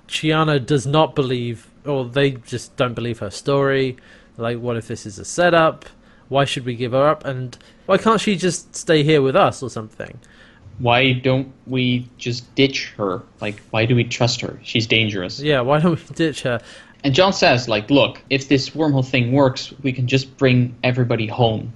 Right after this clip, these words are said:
Speaker 2: What happens to us? Well, I, with this, I can just bring you home."
Speaker 1: Yeah, and Jewel kind of looks up at that, uh, mention of
Speaker 2: Yeah.
Speaker 1: home, like, "Oh." And Dargo can't believe it. He's like, "This is ridiculous. I can't believe you're entertaining this idea.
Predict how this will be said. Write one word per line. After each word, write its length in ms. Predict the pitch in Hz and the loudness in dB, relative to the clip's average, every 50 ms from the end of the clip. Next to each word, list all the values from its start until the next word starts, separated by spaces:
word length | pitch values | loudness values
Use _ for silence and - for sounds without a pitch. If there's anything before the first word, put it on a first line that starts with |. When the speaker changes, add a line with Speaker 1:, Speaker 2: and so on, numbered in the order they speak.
| - - - | -14 -6 0
Speaker 2:
What 120 | - - | 2 4
happens 320 | 131 139 147 139 131 - - | 4 4 2 0 -2 0 0
to 80 | 160 | 0
us? 180 | 139 120 - - | 0 0 0 -2
Well, 160 | 120 110 - | -4 -2 0
I, 220 | - 120 120 - - - _ - | -2 -2 -4 -4 -10 -20 _ -8
with 220 | - 123 127 123 | 0 0 0 4
this, 200 | 139 143 131 - - - - | 4 2 2 2 -4 -4 -4
I 80 | 123 | -4
can 160 | 127 127 127 123 | -2 0 0 0
just 180 | 123 120 123 | 0 0 0
bring 200 | - 127 117 117 110 | 0 -2 0 0 0
you 220 | 110 110 104 104 | 0 -2 -2 0
home." 320 | 107 120 117 110 101 - - - - - _ - - | 2 2 2 2 2 -2 -8 -16 -20 -20 _ -14 -6
Speaker 1:
Yeah, 300 | - 170 175 131 113 113 - | -2 0 0 0 -2 -4 -6
and 320 | - 135 131 127 127 120 - | -8 -6 -6 -6 -8 -8 -4
Jewel 320 | - 156 170 170 165 156 135 | 0 2 2 4 2 0 0
kind 200 | - - 135 123 | -2 -4 -6 -6
of 80 | 120 120 | -4 -6
looks 200 | 127 131 - - | -8 -8 -6 -6
up 160 | 127 113 - 120 | -8 -8 -6 -6
at 80 | 117 | -6
that, 340 | 120 113 113 - - - - - | -4 -4 -4 -6 -8 -12 -16 -14
uh, 80 | - 120 | -14 -12
mention 380 | 117 123 123 123 - - 117 | -10 -10 -10 -12 -12 -12 -6
of 60 | 117 117 | -2 2
Speaker 2:
Yeah. 180 | 131 131 143 | 2 4 4
Speaker 1:
home, 300 | 147 135 110 101 101 98 - - | 4 2 0 -2 -8 -14 -16 -16
like, 180 | 107 104 - | -18 -12 -8
"Oh." 340 | 113 139 175 160 117 101 92 - _ - | -4 -2 -2 0 -2 -4 -6 -10 _ -4
And 440 | - 147 139 135 135 131 123 - - - - 147 - _ - - | -2 -2 -2 -2 -4 -6 -8 -10 -14 -18 -18 -20 -20 _ -2 2
Dargo 440 | 156 151 170 151 135 143 131 123 | 4 6 6 6 4 2 2 2
can't 220 | - - 156 131 120 | 0 -2 -4 -4 -4
believe 240 | 120 123 127 127 127 | -4 -6 -6 -4 -6
it. 80 | 120 110 | -6 -8
He's 240 | 131 123 113 - - | -8 -10 -8 -6 -6
like, 280 | 120 117 107 95 - | -6 -6 -6 -8 -6
"This 180 | - 131 - - | -6 -6 -4 -4
is 160 | 127 117 - - | -8 -8 -8 -10
ridiculous. 560 | 123 113 - 139 120 - - 127 117 107 - | -8 -2 -2 -2 -2 -2 -6 -6 -6 -6 -8
I 60 | 107 110 | -8 -6
can't 180 | - 143 127 | -4 -4 -4
believe 200 | 117 131 135 113 123 | -2 -4 -4 -2 0
you're 160 | 127 131 131 | 0 2 2
entertaining 600 | 139 139 143 123 - - - 147 143 143 139 131 | 2 0 -2 -6 -8 -4 -2 0 0 0 0 -4
this 160 | 123 123 - | -4 -4 -4
idea. 320 | 135 123 120 - 123 113 | -4 -4 -2 -2 -2 -4